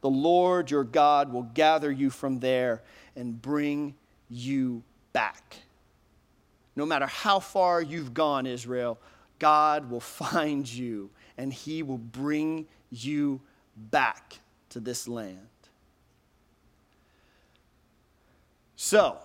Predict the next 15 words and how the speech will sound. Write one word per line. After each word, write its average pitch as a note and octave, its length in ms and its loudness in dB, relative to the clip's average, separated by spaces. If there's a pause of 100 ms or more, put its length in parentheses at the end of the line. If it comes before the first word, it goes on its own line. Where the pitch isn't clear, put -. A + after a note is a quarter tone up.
(800)
why D#3+ 380 4
is E3 100 2
this D3+ 160 -4
important? C3 400 -4 (1120)
It's C#3 140 -6
important, E3+ 400 2
f-, - 100 -6
first - 380 0
of C#3 80 -4
all, C3 160 4
because C#3+ 600 0 (640)
this C3+ 580 -2
is D3+ 200 -4
what D3 340 0
happens G#2 880 -4